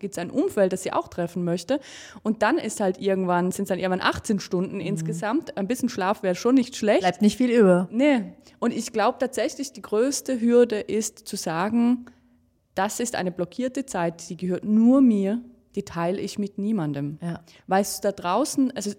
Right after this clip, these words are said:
Speaker 1: so viele Menschen gibt, die Anspruch auf einen haben.
Speaker 2: Mhm.
Speaker 1: Also kann ich mich ja selber nicht ausnehmen, du wahrscheinlich auch nicht. Wenn du möchtest, kannst du wahrscheinlich vierundzwanzig Stunden mit jemandem verbringen.
Speaker 2: I-, also könnte ich, easy, ja, genau, ja.
Speaker 1: Und es ist viel schwieriger zu sagen, hey,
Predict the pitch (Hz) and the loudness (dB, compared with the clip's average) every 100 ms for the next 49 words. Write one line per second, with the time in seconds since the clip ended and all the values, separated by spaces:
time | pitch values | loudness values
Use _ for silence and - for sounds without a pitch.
0 | _ - - 254 - 269 247 214 240 269 | _ -12 -4 -2 0 2 4 4 2 0
1 | 226 202 254 - - - - 339 - 202 | -4 -4 -6 -6 -16 -12 -10 -10 -10 -16
2 | - 151 - 156 151 147 175 170 165 170 | -12 -12 -8 -8 -8 -6 -4 -4 -4 -6
3 | 202 185 196 185 196 196 185 262 - 151 | -6 -6 -6 -4 0 0 4 2 2 -2
4 | 160 180 180 214 196 180 180 185 - 262 | -2 -4 -4 -2 -2 -2 -4 -4 -4 -4
5 | 196 156 - - - - 196 196 196 165 | -2 -6 -6 -20 -18 2 4 4 4 2
6 | 165 233 277 - 196 - 180 185 165 165 | 0 -4 -4 -4 -8 -6 -8 -6 -4 -6
7 | 165 - 302 269 202 190 - 339 202 160 | -8 -2 0 2 -2 -6 -8 -6 -6 -6
8 | 160 190 180 175 165 170 165 175 214 180 | 0 2 4 2 -2 0 -2 4 4 6
9 | 147 151 180 190 214 170 160 - 190 208 | 4 0 -2 0 2 2 0 -4 2 2
10 | 220 196 160 165 - 208 233 175 165 170 | 2 0 0 0 -2 -2 -2 -2 0 0
11 | 185 190 190 165 170 185 220 226 226 - | 0 -4 -4 -4 -6 -6 -8 -6 -6 -2
12 | 294 285 254 302 311 247 247 240 220 208 | -4 0 2 4 4 0 -2 -4 -2 0
13 | 214 220 233 240 240 240 | 0 2 6 6 6 0